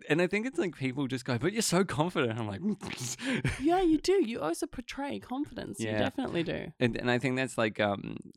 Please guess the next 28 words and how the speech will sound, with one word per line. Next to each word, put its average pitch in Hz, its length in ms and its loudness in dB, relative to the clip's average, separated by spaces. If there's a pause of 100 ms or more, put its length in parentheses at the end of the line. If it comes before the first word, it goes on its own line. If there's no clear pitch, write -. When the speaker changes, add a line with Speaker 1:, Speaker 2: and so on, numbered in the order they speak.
(120)
Speaker 1:
that's 117 220 2
just 127 160 -4
the 120 80 2
thing 107 180 0
when, 98 200 -2 (100)
when 110 220 0
you're 107 100 0
talking 110 300 -2
to 123 80 -2
someone 104 260 0
naturally, 113 560 -6
it's - 160 -8
so 107 220 2
easy. 113 340 -2 (140)
But 110 260 2
with 104 280 0
the 110 80 -2
moment 101 440 0
you 101 80 -2
have 95 220 -6
to 95 160 0 (340)
<laughs> - 320 -18
tell 127 320 6
someone 120 480 4 (260)
<laughs> - 140 -6
you 127 240 8
find 117 360 2
them 117 140 -2